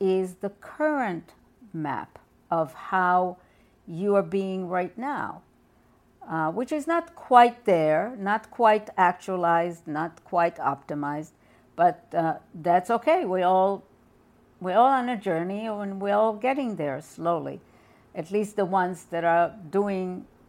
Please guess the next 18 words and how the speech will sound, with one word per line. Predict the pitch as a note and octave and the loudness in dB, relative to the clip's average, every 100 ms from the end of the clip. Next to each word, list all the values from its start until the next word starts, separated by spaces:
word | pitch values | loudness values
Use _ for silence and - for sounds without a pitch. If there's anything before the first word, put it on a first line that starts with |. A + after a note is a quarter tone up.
| _ _ _ | _ _ _
our | - E3 E3 | 2 2 2
work. | D3+ C3 F#2+ - _ _ _ _ - _ _ _ _ _ _ _ _ _ _ _ | 0 -6 -8 -16 _ _ _ _ -20 _ _ _ _ _ _ _ _ _ _ _
And | A#3 C4+ D#4 | 4 6 4
I | D#4 | 2
also | C4 C4+ C4+ C#4+ | 2 0 0 -4
promise | C#4+ - G3 D3+ D#3+ E3 | -4 0 0 2 -2 -6
to | - | -10
give | G3 A3+ A3+ G3 | -10 -6 -6 -6
you | G#3 G#3+ | -4 -2
a | G#3 | 0
little | G3+ C#4+ | 0 -2
sense | F4+ - D4 C4 B3+ B3 - - | -4 -4 -2 0 -2 -6 -14 2
of | F#3+ F3+ - | 6 6 2
the | F#3+ | -10
practices | - - G3+ G#3+ G#3+ A3+ A3 G#3+ A3 G#3 G#3 G3 | -10 0 2 2 -4 -6 -6 -6 -4 -4 -4 -6
and | - D3+ | -10 -8
the | D#3 | -10
process | - F3+ F3 F#3 - F#3 F#3 | -2 2 2 0 -8 -10 -10